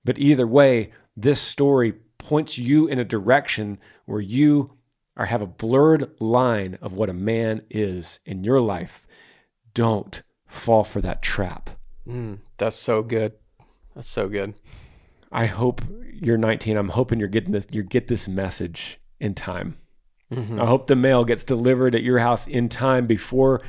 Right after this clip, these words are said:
Speaker 1: you have this boyfriend that becomes the monster that your brother or your dad was, either weak or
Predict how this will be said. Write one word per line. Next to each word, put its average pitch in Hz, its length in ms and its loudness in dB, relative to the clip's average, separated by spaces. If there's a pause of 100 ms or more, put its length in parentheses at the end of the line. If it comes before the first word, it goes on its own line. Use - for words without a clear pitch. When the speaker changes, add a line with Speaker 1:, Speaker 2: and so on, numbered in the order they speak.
(160)
Speaker 1:
you 117 140 -2
have 113 280 0
this 107 160 -4
boyfriend 110 720 2 (480)
that 117 220 -2
becomes 139 800 0 (180)
the 120 80 0
monster 131 640 4
that 127 160 0
your 127 120 2
brother 131 380 8
or 123 160 4
your 123 140 2
dad 131 340 2
was, 123 580 4 (580)
either 139 320 4
weak 151 580 0 (380)
or 131 400 4